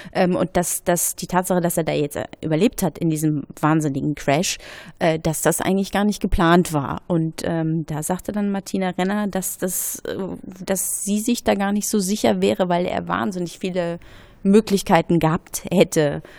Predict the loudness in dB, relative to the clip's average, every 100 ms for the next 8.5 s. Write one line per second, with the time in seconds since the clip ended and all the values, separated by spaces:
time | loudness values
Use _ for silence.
0 | -10 0 2 2 2 2 4 2 2 2
1 | 2 0 -2 -2 0 4 4 4 2 2
2 | 2 2 0 -2 0 0 2 2 2 0
3 | 0 -4 -4 -4 2 4 4 4 2 2
4 | 2 0 2 2 2 2 0 2 2 2
5 | -2 -2 -2 -4 -2 -2 -2 0 -2 0
6 | -2 0 0 -2 -2 0 0 2 2 2
7 | 0 2 2 2 2 4 2 0 0 2
8 | 2 -2 -4 -4